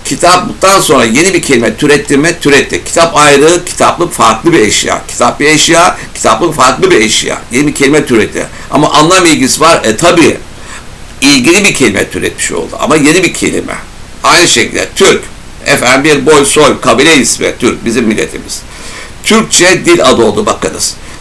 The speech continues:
Türklerle ilgisi var mı? Var tabii. Türklerin kullandığı dil. Bu da yapım eki. Mis peki. Türkçenin arkasına geldi. Yani gövdeye geldi, gövdeye. Ama anlam değişmedi.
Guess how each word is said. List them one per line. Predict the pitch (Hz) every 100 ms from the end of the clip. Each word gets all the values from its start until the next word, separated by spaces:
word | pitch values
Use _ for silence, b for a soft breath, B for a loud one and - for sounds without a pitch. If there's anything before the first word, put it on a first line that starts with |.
| -
Türklerle | - 123 165 170 170
ilgisi | 139 127 139
var | 147
mı? | 165 156
Var | 175 160
tabii. | 110 107 -
Türklerin | 160 113 110 -
kullandığı | 127 110 117 156 165 147
dil. | 151 104 - B B B B B
Bu | 131 185
da | 185
yapım | 156 143 139
eki. | 117 - - - - B B -
Mis | 104 131 202 208 -
peki. | 127 107 95 78 - - - -
Türkçenin | 160 160 170
arkasına | 147 127 127 131 127 160
geldi. | 147 110 120 113 - -
Yani | 117 117 110 113 147 156 B B B - -
gövdeye | 135 135 127 147 160
geldi, | 113 - - 107
gövdeye. | 110 117 107 107 - - -
Ama | 135 151 131
anlam | 135 135 160 180 - -
değişmedi. | 120 147 160 - 110 98 82 85